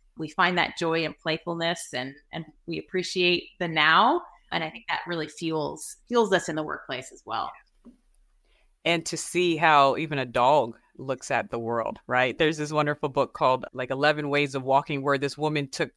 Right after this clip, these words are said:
Speaker 2: the same route on her walk, but she walked it with someone different, like a botanist or a, a musician or a two-year-old or a dog or someone in just in a different field than her or a different ethnicity or a different, just, just a different demographic.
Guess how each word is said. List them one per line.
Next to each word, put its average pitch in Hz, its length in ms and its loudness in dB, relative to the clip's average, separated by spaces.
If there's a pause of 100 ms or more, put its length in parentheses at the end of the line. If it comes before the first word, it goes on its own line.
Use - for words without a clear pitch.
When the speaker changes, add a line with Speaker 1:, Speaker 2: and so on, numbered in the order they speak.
Speaker 2:
the 143 100 -6
same 139 360 -2
route 127 420 2
on 147 140 2
her 151 120 -2
walk, 139 360 4
but 156 100 -2
she 165 140 -4
walked 143 300 2
it 127 80 -4
with 135 260 -2
someone 156 300 -4
different, 165 340 -2 (380)
like 131 180 0
a 131 80 -2
botanist 147 640 4
or 135 180 4
a, 135 100 2 (140)
a 135 160 0
musician 143 920 -2
or 139 320 2
a 139 60 -2
two-year-old 190 720 0
or 175 180 2
a 208 40 0
dog 180 540 6 (280)
or 156 140 -2
someone 208 340 0
in 175 120 -2
just 180 180 -8
in 165 80 -4
a 147 40 -6
different 160 400 -4
field 254 320 0
than 143 140 -4
her 143 200 0
or 151 140 2
a 147 40 -8
different 156 280 -2
ethnicity 165 600 -4
or 131 80 -2
a 127 80 -6
different, 131 440 -8
just, 170 240 -4
just 180 200 0
a 151 40 0
different 143 320 -4
demographic. 123 680 -2